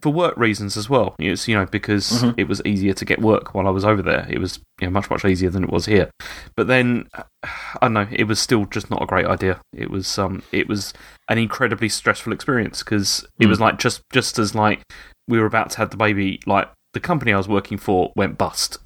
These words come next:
Speaker 1: And so we had no money and stuff like that, and, like,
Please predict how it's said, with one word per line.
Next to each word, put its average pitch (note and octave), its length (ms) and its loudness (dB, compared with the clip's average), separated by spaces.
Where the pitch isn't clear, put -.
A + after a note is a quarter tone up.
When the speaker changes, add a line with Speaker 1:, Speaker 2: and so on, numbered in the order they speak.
Speaker 1:
And G2+ 200 0
so F2+ 320 2
we G2+ 100 0
had G2 140 -2
no G2 160 0
money A#2 460 0
and G2 100 -2
stuff - 220 -2
like - 140 2
that, G#2+ 220 2
and, F#2 240 -6
like, F#2 200 0